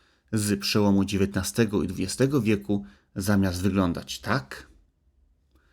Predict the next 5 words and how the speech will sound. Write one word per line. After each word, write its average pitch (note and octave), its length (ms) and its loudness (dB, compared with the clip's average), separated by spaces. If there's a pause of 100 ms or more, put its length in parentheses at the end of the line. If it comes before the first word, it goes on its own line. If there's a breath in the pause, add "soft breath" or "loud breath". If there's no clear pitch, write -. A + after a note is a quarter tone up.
(300)
wyglądałaby F#2+ 920 0 (580)
tak. - 540 -2 (1400)
Gdzie G#2+ 220 2
polski B2 540 2
żywioł G2 520 2